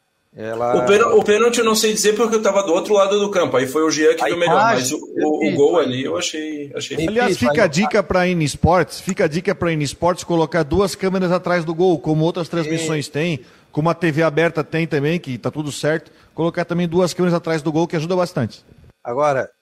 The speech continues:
Speaker 1: a imagem também que eu vi, pra mim, foi pênalti.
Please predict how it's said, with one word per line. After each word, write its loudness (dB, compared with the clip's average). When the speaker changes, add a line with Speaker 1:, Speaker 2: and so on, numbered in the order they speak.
Speaker 1:
a 0
imagem 0
também -8
que -12
eu -4
vi, -10
pra -4
mim, -8
foi -6
pênalti. -2